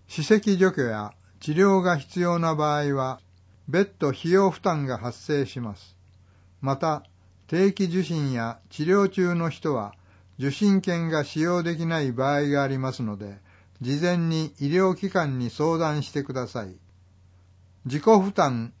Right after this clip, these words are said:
五百円。なお、市民税非課税世帯、生活保護世帯の人は、事前に受診券と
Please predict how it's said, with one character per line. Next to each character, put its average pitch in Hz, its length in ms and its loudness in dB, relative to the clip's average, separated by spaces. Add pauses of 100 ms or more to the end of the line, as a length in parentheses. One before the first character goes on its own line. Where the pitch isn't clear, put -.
五 139 140 0
百 196 340 2
円。 98 280 -6 (720)
な 151 160 -2
お、 123 180 -6 (400)
市 - 180 -8
民 185 300 4
税 139 280 0
非 - 140 -16
課 185 140 4
税 170 240 0
世 160 140 -2
帯、 110 360 -6 (360)
生 185 300 2
活 190 300 0
保 160 120 0
護 170 120 -2
世 180 100 -2
帯 147 300 0
の 127 100 -4
人 127 260 -6
は、 98 200 -8 (360)
事 135 200 -2
前 185 160 4
に 160 400 -2
受 139 160 -2
診 190 280 2
券 165 280 -2
と 143 320 -2